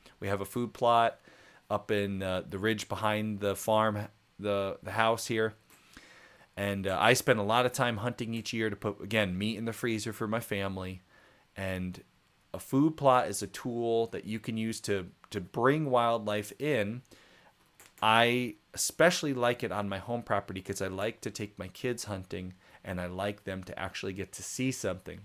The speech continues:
A lot of times when you go out hunting, you can sit there for, you can sit there for a couple hours and see nothing. So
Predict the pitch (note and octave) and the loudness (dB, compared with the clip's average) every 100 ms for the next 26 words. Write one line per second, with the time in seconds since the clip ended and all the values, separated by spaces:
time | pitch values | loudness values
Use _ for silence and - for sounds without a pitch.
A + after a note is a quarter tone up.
0 | - - G2+ G#2+ A2 G#2 G#2 - F#2+ G2 | -16 -6 -2 -2 -2 -4 -4 -8 -8 -4
1 | F#2+ F#2 G2 - F#2 F#2 F#2+ F2+ G2 - | -4 -4 -6 -6 -8 -8 -10 -8 -8 -6
2 | F#2+ - - - _ - - - - G#2+ | -6 -6 -10 -10 _ -20 -20 -14 -6 -4
3 | G2+ G#2+ G#2+ G#2 G2 A#2+ G#2 A2 A2+ G#2+ | -2 0 0 2 4 4 4 6 6 6
4 | F#2+ G2 - G2 G2+ G2+ F2 F2+ - F#2+ | 2 -6 -6 -2 -2 -4 -8 -10 -6 -4
5 | F#2 | -4